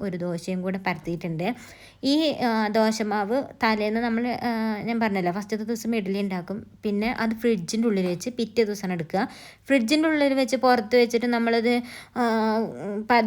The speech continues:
ദോശ പരത്തുമ്പോൾ ദോശ പൊന്താതിരിക്കുന്നില്ല, നല്ല സോഫ്റ്റിൽ തന്നെ നമുക്ക് ദോശ ആയി കിട്ടും ട്ടോ. എൻ്റെത് ഇന്നേ വരെ ഞാൻ അങ്ങനെ ചെയ്തിട്ട് ഫ്ലോപ്പായി പോയിട്ടില്ല ട്ടോ. അപ്പോൾ അത് ദോശയിൽ കുറച്ചധികം നെയ്യൊക്കെ ഒഴിച്ച് ഞാനിത് ചൂടാവുന്നതിന് മുന്നേ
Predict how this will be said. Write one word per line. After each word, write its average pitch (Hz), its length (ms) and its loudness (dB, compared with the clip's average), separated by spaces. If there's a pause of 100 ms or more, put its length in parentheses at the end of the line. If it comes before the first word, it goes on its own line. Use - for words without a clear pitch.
ദോശ 226 200 4
പരത്തുമ്പോൾ 226 640 2
ദോശ 220 360 2 (340)
പൊന്താതിരിക്കുന്നില്ല, 240 1040 2
നല്ല 220 280 0
സോഫ്റ്റിൽ 202 640 0 (100)
തന്നെ 208 160 -2
നമുക്ക് 220 460 -2 (120)
ദോശ 185 380 0 (140)
ആയി 180 220 -2
കിട്ടും 170 320 -4
ട്ടോ. 165 160 0 (280)
എൻ്റെത് 202 320 -2
ഇന്നേ 240 460 2
വരെ 269 220 2
ഞാൻ 262 160 0
അങ്ങനെ 240 220 0
ചെയ്തിട്ട് 233 400 0
ഫ്ലോപ്പായി 214 520 0
പോയിട്ടില്ല 175 580 -2
ട്ടോ. 160 200 -6 (360)
അപ്പോൾ 190 160 -2
അത് 202 240 0
ദോശയിൽ 190 480 0
കുറച്ചധികം 202 680 -2
നെയ്യൊക്കെ 185 400 -2
ഒഴിച്ച് 185 280 -4 (240)
ഞാനിത് 196 500 -4
ചൂടാവുന്നതിന് 226 480 0
മുന്നേ 220 220 0